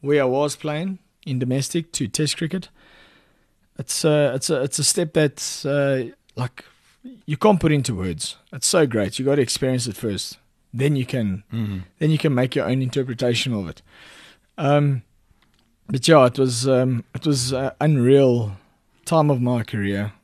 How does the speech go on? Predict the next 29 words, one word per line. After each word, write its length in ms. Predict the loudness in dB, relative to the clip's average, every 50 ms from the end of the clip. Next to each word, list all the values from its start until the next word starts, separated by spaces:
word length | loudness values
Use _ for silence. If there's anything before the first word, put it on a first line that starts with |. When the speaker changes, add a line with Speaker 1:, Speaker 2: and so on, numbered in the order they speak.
| _ _ _
Speaker 1:
Um, 540 | -12 -8 -6 -4 -2 -2 -2 -4 -6 -8 -14 -18 _ _
I 40 | 0 0
was 120 | 2 2
in 120 | 2 -2 0
awe 300 | 2 2 2 2 -2 -6 _ _ _ _ _ _
because 420 | -12 -10 -6 -2 -2 -2 0 -2 -2
I 60 | -4
was 120 | -4 -6 -6
playing 220 | -6 -4 -2 -2
with, 220 | -2 -4 -4 -6
like, 260 | -6 -6 -4 -6 -8 -10
legends 420 | -8 -4 -2 -2 -2 -2 -4 -4 -4
of 100 | -6 -6
South 160 | -4 -4 -4 -4
African 220 | -4 -4 -6 -6
cricket. 260 | -6 -6 -6 -6 -6
I 40 | -6 -6
was 120 | -6 -6
playing 240 | -4 -4 -4 -4 -4
with 120 | -4 -6
them. 140 | -8 -12 -14 -18 -20 -20 -20 -20 -20 -18 -4
They 100 | 0 2
were 80 | 2 2
in 180 | 2 0 0 0
my 120 | 0 -2
change 340 | 0 0 0 0 0 -2 -4
room. 120 | -8 -14 -18 _ _ _ _ _ _ _ _ _ _ _ _ _ _ _ _ _ _ _ _
And, 400 | 0 0 2 2 2 0 2 2
um, 460 | 4 4 4 2 0 -2 -2 -4 -8